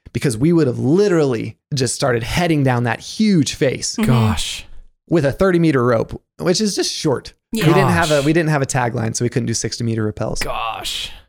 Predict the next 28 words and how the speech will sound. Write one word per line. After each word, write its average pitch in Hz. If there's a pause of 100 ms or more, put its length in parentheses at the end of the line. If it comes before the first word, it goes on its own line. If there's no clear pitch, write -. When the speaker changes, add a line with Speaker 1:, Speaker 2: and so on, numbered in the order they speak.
Speaker 1:
Can't 165
find 151
anything. 113
We're 110
both 120
hanging 120
on 107
this 104
rope, 110
and 113
I'm 110
like, 107
"Okay, 107 (240)
man, 117
we -
have 120
to, 110 (160)
we 120
have 117
to 113 (160)
ascend." - (260)
So -
we 117
start 131
ascending 160
the 135
rope. 113 (1300)
It's -